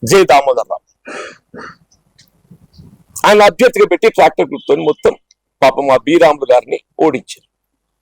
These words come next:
భూస్వామ్య వర్గాలు, పెట్టుబడిదారు వర్గాలు అన్ని కలిసి చెప్పండి.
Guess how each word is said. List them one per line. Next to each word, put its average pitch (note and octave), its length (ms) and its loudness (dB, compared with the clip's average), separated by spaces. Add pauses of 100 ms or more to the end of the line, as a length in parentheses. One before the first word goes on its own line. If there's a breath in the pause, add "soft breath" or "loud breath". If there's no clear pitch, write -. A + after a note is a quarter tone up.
(300)
భూస్వామ్య F#3 520 2
వర్గాలు, D#3 360 2
పెట్టుబడిదారు C#3 440 0
వర్గాలు B2 300 0
అన్ని G#3 240 -6
కలిసి - 280 -4
చెప్పండి. - 320 -12